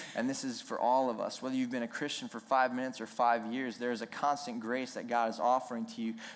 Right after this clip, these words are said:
through his abounding love. And so my challenge to you today is this,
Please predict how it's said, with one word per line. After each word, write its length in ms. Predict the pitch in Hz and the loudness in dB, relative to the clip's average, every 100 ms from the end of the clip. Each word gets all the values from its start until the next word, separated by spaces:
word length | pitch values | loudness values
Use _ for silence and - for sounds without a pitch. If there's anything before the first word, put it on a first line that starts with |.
| - - | -14 0
through 220 | 143 135 | 4 4
his 240 | 123 117 | 0 -4
abounding 640 | 117 110 117 123 113 107 107 | -4 2 4 4 2 0 2
love. 340 | 113 98 110 - - - _ _ _ _ _ _ _ _ - - - - | 2 2 -4 -16 -20 -20 _ _ _ _ _ _ _ _ -20 -20 -18 -8
And 100 | 120 | -2
so 160 | - 151 | 2 6
my 140 | 135 | 6
challenge 560 | - - 170 175 165 - | 4 2 4 4 2 0
to 100 | 135 | 2
you 140 | 127 | 2
today 340 | 120 123 127 | -2 0 2
is 200 | 117 107 | 2 0
this, 420 | 120 135 110 - | 0 0 0 -6